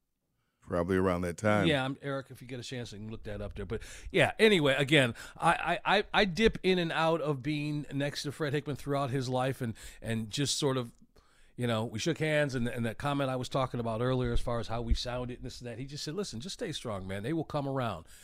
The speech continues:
Speaker 2: You, you, you can't not be yourself. Don't try to be somebody else." And those are words that obviously I tried to listen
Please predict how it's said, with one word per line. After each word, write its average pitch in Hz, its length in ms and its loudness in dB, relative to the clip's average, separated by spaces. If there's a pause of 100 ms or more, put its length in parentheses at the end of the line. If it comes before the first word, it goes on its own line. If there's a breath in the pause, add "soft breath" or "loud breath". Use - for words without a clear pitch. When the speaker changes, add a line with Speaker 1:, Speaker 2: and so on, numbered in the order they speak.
(260 loud breath)
Speaker 2:
You, 143 300 -4
you, 131 240 -4
you 131 240 -6
can't 165 480 -6 (340 soft breath)
not 135 380 -4 (140)
be 135 140 -6
yourself. 120 760 -4 (540 soft breath)
Don't 110 160 -10
try 131 220 -4
to 135 60 -8
be 123 80 -8
somebody 117 420 -4
else." 92 220 -8
And 104 100 -10
those 104 160 -10
are 113 60 -8
words 104 240 -10
that 92 100 -12
obviously 104 460 -10 (340 loud breath)
I 120 120 -4
tried 160 460 0
to 131 60 -4
listen 127 320 0